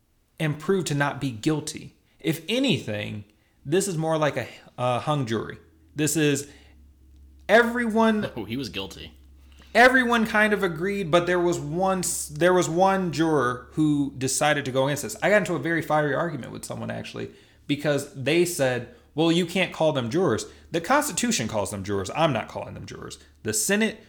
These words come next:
Speaker 1: turns into a, a body of jurors who are judging the merit of a case, and a trial is proceeding to determine whether or not the president should or should not be convicted. And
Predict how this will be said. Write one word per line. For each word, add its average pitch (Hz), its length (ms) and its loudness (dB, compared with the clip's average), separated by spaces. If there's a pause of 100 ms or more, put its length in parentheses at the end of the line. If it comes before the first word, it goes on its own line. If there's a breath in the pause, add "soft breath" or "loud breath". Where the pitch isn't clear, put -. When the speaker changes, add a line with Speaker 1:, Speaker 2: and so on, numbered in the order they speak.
(120 loud breath)
Speaker 1:
turns 160 280 -6
into 196 560 -4 (420 loud breath)
a, 98 240 -10 (100)
a 107 200 -12
body 147 720 -2
of 104 240 -8
jurors 120 500 -2
who 123 160 -6
are 104 260 -6 (120)
judging 175 440 -2
the 120 60 -2
merit 127 460 -2
of 143 140 -6
a 139 40 -6
case, 123 720 -6 (240 soft breath)
and 113 140 -6
a 104 80 -8
trial 220 680 0
is 175 140 -4
proceeding 135 840 -6
to - 100 -10
determine 160 500 -4
whether 151 220 0
or 143 40 -4
not 135 160 -2
the - 80 -16
president 117 360 -4
should 143 280 -4
or 127 80 -4
should 113 180 -8
not 110 240 -4
be 104 80 -6
convicted. - 560 -14 (420 soft breath)
And 165 440 0